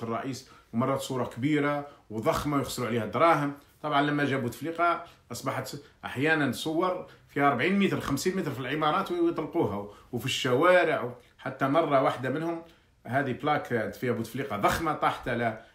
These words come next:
على الناس، قتلت واحد وجرحت ممكن واحد أو اثنين قبل سنتين فقط. طبعًا اللي كان عنده المشروع باش يضع هذه البلاك الكبار والضخمة هو ابن أخت بوتفليقة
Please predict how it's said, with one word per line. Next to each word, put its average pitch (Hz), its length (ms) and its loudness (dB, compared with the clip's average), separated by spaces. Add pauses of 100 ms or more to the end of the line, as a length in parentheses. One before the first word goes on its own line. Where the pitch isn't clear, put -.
على 120 120 -2
الناس، 156 420 0
قتلت 127 280 -4
واحد 160 360 2
وجرحت 123 420 -4
ممكن 120 260 -6
واحد 113 280 -2
أو 101 80 -6
اثنين 165 360 -8 (340)
قبل 123 160 -2
سنتين 143 460 -4
فقط. - 400 -8 (1160)
طبعًا 160 240 6
اللي 151 140 4
كان 220 180 4
عنده 240 240 6
المشروع 165 420 2
باش 131 180 -2
يضع 135 160 2
هذه 123 280 0
البلاك 147 380 0
الكبار 139 500 6
والضخمة 143 540 -2 (380)
هو 160 480 6 (100)
ابن 175 260 0
أخت 110 300 -2
بوتفليقة 117 500 -6